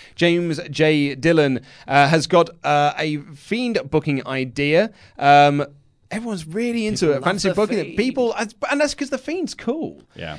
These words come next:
Speaker 1: So I like that people are excited to fancy book ideas for him. So thank you very much for, for sending those in. We haven't really got time to read out fantasy booking ideas,
Speaker 2: But you know what?
Speaker 1: unfortunately.
Speaker 2: Like, it's, it's one of those things where it's like,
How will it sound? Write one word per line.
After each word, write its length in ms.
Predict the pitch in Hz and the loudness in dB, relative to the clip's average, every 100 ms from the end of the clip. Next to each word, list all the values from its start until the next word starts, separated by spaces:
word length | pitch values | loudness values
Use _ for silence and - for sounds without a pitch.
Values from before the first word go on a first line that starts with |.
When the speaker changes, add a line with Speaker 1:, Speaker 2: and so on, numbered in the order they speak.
| - | -4
Speaker 1:
So 140 | 254 | 2
I 60 | 262 | 4
like 440 | 240 247 285 - | 2 2 0 0
that 160 | 214 147 | -4 -6
people 320 | 135 113 113 | -6 -8 -8
are 260 | 101 110 101 | -8 -8 -10
excited 320 | - 110 95 | -10 -8 -8
to 60 | 101 | -10
fancy 340 | 123 107 117 | -12 -10 -12
book 220 | 107 98 107 | -12 -12 -12
ideas 380 | 92 90 90 | -12 -12 -16
for 160 | - 90 | -14 -14
him. 60 | 95 | -6
So 100 | 151 | 0
thank 180 | 285 | 0
you 60 | 240 | 2
very 180 | 208 180 | 2 2
much 260 | 170 135 | 0 -2
for, 300 | - 131 123 | 0 0 0
for 280 | 110 123 113 | -2 -6 -6
sending 300 | - 123 110 | -6 -8 -6
those 260 | 101 98 101 | -8 -10 -10
in. 240 | 98 80 | -10 -6
We 80 | 127 | 0
haven't 140 | 208 | 0
really 120 | 196 170 | 2 -2
got 140 | - | 0
time 220 | 160 156 | 0 -2
to 100 | 120 | -2
read 160 | 113 113 | -4 -2
out 160 | 107 | -2
fantasy 240 | 104 90 92 | -6 -16 -16
booking 320 | 90 82 85 | -18 -18 -18
ideas, 340 | 80 78 76 | -18 -18 -18
Speaker 2:
But 140 | - 156 | -12 -6
you 60 | |
know 60 | 247 | -2
what? 140 | 165 | -2
Speaker 1:
unfortunately. 240 | 104 110 98 | -2 -8 -10
Speaker 2:
Like, 100 | 104 | -10
it's, 300 | 117 - 135 | -12 -10 -12
it's 260 | 120 - | -12 -12
one 120 | 147 151 | -8 -4
of 40 | |
those 160 | 127 - | -4 -6
things 280 | 123 110 98 | -8 -8 -8
where 160 | 98 | -8
it's 140 | 90 104 | -8 -10
like, 320 | 95 - | -12 -14